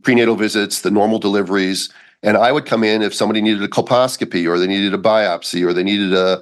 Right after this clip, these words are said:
ectopic pregnancy surgery or they needed a C-section or they had a breech or twins, then I would take care of that.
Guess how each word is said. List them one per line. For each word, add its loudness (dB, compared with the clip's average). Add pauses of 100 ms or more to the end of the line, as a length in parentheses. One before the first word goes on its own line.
(160)
ectopic 0
pregnancy 0
surgery 0
or 0
they -2
needed -2 (360)
a 0
C-section 2
or 2
they 2
had 2
a 2
breech -2
or 0
twins, 0
then 0
I 2
would -4
take -4
care 0
of -2
that. -4